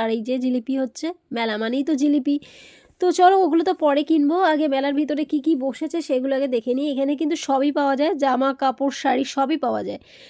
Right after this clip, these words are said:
খেলনা তো আছেই। তো এখন যাচ্ছি একটু ভেতর দিকে। আর এখানে, উম, আহ, তোমার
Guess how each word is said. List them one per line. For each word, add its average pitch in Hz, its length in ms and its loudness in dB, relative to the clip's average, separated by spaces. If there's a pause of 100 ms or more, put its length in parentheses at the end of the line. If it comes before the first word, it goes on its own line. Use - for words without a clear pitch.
(140)
খেলনা 269 340 0
তো 339 180 -2
আছেই। 294 360 0 (760)
তো 269 100 0 (560)
এখন 254 300 -2
যাচ্ছি 262 300 -2
একটু 285 180 -4
ভেতর 294 340 0
দিকে। 269 240 -4 (180)
আর 240 100 0
এখানে, 262 400 -2
উম, 269 140 0 (200)
আহ, 233 320 -2
তোমার 247 320 -2